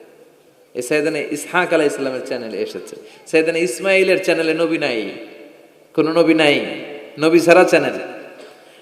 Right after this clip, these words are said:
আর এখানে যত হাজার হাজার লক্ষাধিক নবী এসেছে, সব নবী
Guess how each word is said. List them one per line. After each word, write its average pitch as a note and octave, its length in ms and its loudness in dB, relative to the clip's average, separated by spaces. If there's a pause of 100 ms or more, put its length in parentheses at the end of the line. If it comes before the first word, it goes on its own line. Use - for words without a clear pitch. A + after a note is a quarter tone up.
(120)
আর D3 160 4
এখানে F#3 280 2
যত F3+ 200 0
হাজার F#3 500 4
হাজার E3+ 300 4
লক্ষাধিক F3 500 2
নবী E3 240 0
এসেছে, E3+ 460 -2
সব F#3 440 0
নবী E3+ 320 2